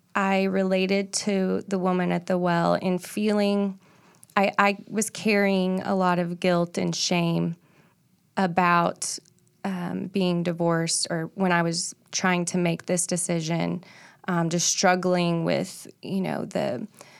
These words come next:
uh, what it says in the Bible about marriage and what my Christian marriage counselor says and what,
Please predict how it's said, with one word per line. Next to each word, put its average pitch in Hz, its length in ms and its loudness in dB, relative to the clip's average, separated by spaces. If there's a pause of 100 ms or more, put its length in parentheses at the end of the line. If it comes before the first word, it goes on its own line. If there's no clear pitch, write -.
(520)
uh, 190 240 -6
what 185 200 2
it 185 120 0
says 180 200 0
in 190 100 2
the 190 80 2
Bible 214 460 2
about 165 280 2
marriage 165 560 -2
and - 260 -4
what 185 200 -2
my 185 420 -2 (220)
Christian 202 720 -2
marriage 233 360 0
counselor - 520 -4
says - 480 -4
and 78 240 -4
what, - 300 0